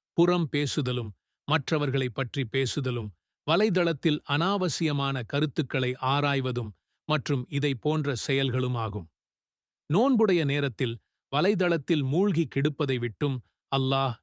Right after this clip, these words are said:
நம்மை பாதுகாப்பானாக. இவை அனைத்தும் நபி ஸல்லல்லாஹு அலைஹி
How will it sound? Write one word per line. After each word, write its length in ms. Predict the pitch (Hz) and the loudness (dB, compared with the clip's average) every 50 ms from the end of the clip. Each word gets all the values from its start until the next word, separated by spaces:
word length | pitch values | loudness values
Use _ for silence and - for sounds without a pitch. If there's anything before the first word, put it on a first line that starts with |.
| _ | _
நம்மை 380 | - 139 139 135 131 123 113 107 - - | -4 -2 -2 -2 -2 -2 -4 -6 -4 -2
பாதுகாப்பானாக. 880 | 127 135 135 139 123 131 123 117 - 131 123 120 113 110 107 92 101 85 - _ _ _ _ _ _ _ _ _ _ _ _ - | -2 0 0 0 -2 -2 -4 -4 -4 -4 -4 -2 -2 -4 -4 -6 -8 -12 -14 _ _ _ _ _ _ _ _ _ _ _ _ -6
இவை 240 | 135 135 135 135 123 | -4 -2 0 0 0
அனைத்தும் 560 | 120 135 160 170 143 - 185 175 165 151 - - _ _ _ | 0 0 -2 -2 0 2 2 2 2 0 -4 -10 _ _ _
நபி 240 | - 135 135 127 131 117 - | -2 -2 0 0 -2 -4 -2
ஸல்லல்லாஹு 560 | - 139 131 131 127 127 135 147 151 139 123 147 | -2 -2 -2 -2 -2 -2 -2 0 0 0 0 -2
அலைஹி 540 | 139 127 127 143 147 147 123 131 143 131 127 | -2 -2 -2 -2 -2 -2 -2 -2 -2 -4 -4